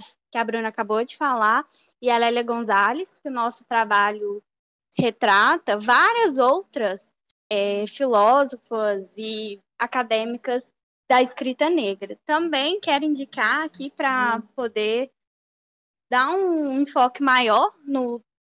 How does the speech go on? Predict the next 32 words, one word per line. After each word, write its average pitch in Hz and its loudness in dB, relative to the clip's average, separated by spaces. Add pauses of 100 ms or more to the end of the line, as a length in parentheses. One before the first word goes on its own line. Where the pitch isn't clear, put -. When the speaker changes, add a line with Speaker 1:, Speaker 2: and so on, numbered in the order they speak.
(200)
Speaker 1:
trecho 262 0
que - -6
eu 254 -2
citei 220 -4
da 262 0
Grada 226 0
Quilomba, 262 -2 (100)
desse 226 -6
outro 220 -6
absoluto, 247 -6
o 339 -2
livro 381 -2
dela, 254 0 (440)
que - -8
é 226 2
Memórias 262 0
de 277 -8
Plantação. 285 -6
São 247 -10
leituras 254 -8
que 285 -14
vão 277 -4
enriquecer 285 -8
muito 311 -8
pra 269 -14
gente 269 -18
entender 277 -8
um 262 -10
pouco 254 -8
melhor 254 -2
desse 240 -10
tema. 190 -16